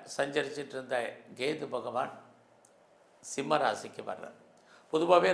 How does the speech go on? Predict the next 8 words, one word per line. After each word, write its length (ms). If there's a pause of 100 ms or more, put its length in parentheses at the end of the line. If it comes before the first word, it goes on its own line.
ராகு 300
கேது 260
பெயர்ச்சி 400 (1200)
சுமார் 520 (260)
ஒன்றரை 460
ஆண்டுகள். 440 (600)
இந்த 240
ஒன்றரை 340